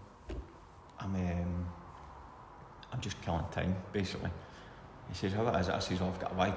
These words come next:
T S with Morton." And he says, "What, the role place?" <laughs> I went, "No, football club." And he went, "All right." I says, "But obviously I can't." He went, "Right, we'll just," so it kinda dragged on a wee bit, and then eventually I, I joined the ground staff at, at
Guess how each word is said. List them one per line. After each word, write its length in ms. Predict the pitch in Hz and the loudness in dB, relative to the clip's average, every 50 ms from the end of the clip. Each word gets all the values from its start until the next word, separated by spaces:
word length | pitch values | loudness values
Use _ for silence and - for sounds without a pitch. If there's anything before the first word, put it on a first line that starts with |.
| - - | 2 2
T 80 | 87 | 2
S 180 | 98 95 - - | 2 2 2 2
with 100 | - 92 | 2 4
Morton." 420 | 92 95 104 120 - - - 131 127 123 - - - - - - - - - - - - - | 6 8 8 8 6 6 6 6 4 4 0 -4 -8 -10 -10 -12 -12 -14 -14 -14 -14 -6 -2
And 100 | 107 98 | -2 -2
he 60 | 101 | 0
says, 220 | 92 - - - - | 0 -2 -2 -2 -2
"What, 140 | 92 - - | -4 -2 0
the 100 | 110 104 | 4 8
role 220 | 110 120 151 170 | 10 12 12 10
place?" 540 | 165 - - 175 160 139 123 - - - - - - - | 10 8 6 6 6 6 4 2 -2 -4 -6 -10 -12 -14
<laughs> 1400 | - - - - - - - - - - - - - - - - - - - - - - - - - - - - | -14 -4 -4 -4 -4 -4 -10 -12 -14 -16 -18 -16 -14 -14 -14 -16 -16 -18 -20 -20 -18 -16 -16 -16 -14 -14 -10 -6
I 40 | 104 104 | -4 -4
went, 260 | 110 117 - - - | -2 -4 -4 -2 2
"No, 420 | - 127 123 107 98 95 92 - - - - - - - - - - - - - - - - - | 8 10 10 10 10 8 6 6 4 -2 -4 -6 -8 -12 -14 -14 -16 -18 -18 -18 -18 -12 -12 0
football 300 | - 147 - 175 175 - | 2 2 4 4 2 4
club." 340 | - 165 151 127 - - - | 6 6 8 8 6 4 2
And 100 | 101 104 | 4 4
he 60 | 101 | 4
went, 160 | 98 104 - | 4 6 6
"All 180 | - 92 104 101 | 6 6 6 6
right." 300 | - 90 104 120 131 - - - - - - | 6 6 6 4 4 4 0 -4 -8 -4 -2
I 60 | 107 | -2
says, 180 | 98 - - 92 87 | 0 2 2 2 2
"But 120 | - - | 2 2
obviously 320 | - 101 92 92 87 90 92 | 4 4 4 2 2 2 2
I 40 | 90 | 2
can't." 340 | - - 90 92 92 95 | 2 4 4 6 6 6
He 60 | 101 95 | 6 6
went, 220 | 90 90 87 80 | 6 6 4 4
"Right, 200 | 87 90 87 80 | 4 2 2 2
we'll 140 | 78 80 87 | 0 -2 0
just," 260 | - 110 - - - - - - - - - - - - - - - | 0 0 0 0 -4 -6 -8 -10 -10 -12 -12 -14 -14 -14 -14 -14 -10
so 180 | - - 104 101 | 4 8 8 8
it 100 | 92 - | 8 8
kinda 420 | - 110 95 95 95 95 - - - - | 8 10 10 10 10 8 4 -2 0 10
dragged 320 | - 139 131 110 - - | 12 12 12 12 12 10
on 120 | 82 87 92 | 6 6 6
a 40 | 95 | 6
wee 140 | 98 104 | 4 4
bit, 180 | 92 101 92 - | 8 8 8 8
and 80 | - 87 | 8 6
then 100 | 87 87 | 6 6
eventually 440 | 87 87 87 90 - - 82 87 | 6 6 6 6 4 2 2 2
I, 220 | 90 - - - 92 | 2 0 -2 -4 -4
I 20 | |
joined 300 | 87 90 85 87 87 90 | -2 0 0 2 2 0
the 60 | 87 | 0
ground 260 | 78 85 85 82 87 - | 0 -2 0 0 -2 -2
staff 340 | - - 95 95 90 - | 0 0 0 0 0 -2
at, 380 | - - - - - - - 95 | -6 -6 -8 -10 -12 -10 -8 -6
at 60 | 87 | -6